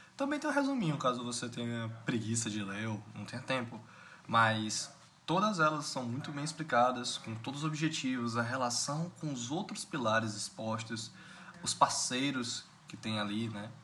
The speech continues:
No caso, as associações, ongs, é, empresas que fazem parte dessas iniciativas, qual o tempo de duração, inclusive há algumas que são de tempo contínuo, tem a própria descrição e, inclusive, as inspirações, né, de outras cidades resilientes ao redor do mundo, que eu achei isso algo muito interessante.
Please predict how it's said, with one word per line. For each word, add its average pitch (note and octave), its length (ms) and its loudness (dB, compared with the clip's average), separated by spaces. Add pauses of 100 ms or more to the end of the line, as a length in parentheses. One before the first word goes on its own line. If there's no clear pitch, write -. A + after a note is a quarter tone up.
(100)
No A#2 100 -2
caso, A2 460 2 (180)
as A#2 140 2
associações, A#2+ 1120 -2
ongs, B2 720 -2 (380)
é, G2+ 260 -4
empresas A#2 680 -2
que A2+ 100 -4
fazem C#3 360 6
parte B2 300 4
dessas A2+ 240 -4
iniciativas, A2 760 -4 (220)
qual C#3+ 180 0
o - 20 -6
tempo E3 320 0
de C3 60 -6
duração, A2+ 640 0
inclusive A#2 540 0
há G#2+ 60 8
algumas G#2+ 540 4
que G2+ 180 -6 (640)
são G#2 240 -2
de G#2 80 -6
tempo A2 280 -6
contínuo, A#2 680 0 (380)
tem A#2 220 0
a A#2 60 2
própria C3 200 0
descrição F3 640 2
e, G#3 140 0
inclusive, G3+ 420 0
as G#3 80 2
inspirações, G3+ 840 2
né, B2 200 -2
de D#3+ 200 2
outras G#3+ 340 2
cidades D#3+ 320 2
resilientes D#3+ 460 2
ao D#3+ 60 2
redor D#3 180 0
do E3+ 80 -2
mundo, D#3 260 0
que A2+ 80 -4
eu B2 60 0
achei B2+ 200 -4
isso B2+ 200 -6
algo B2+ 160 -2
muito B2 140 -4
interessante. D#3 600 -4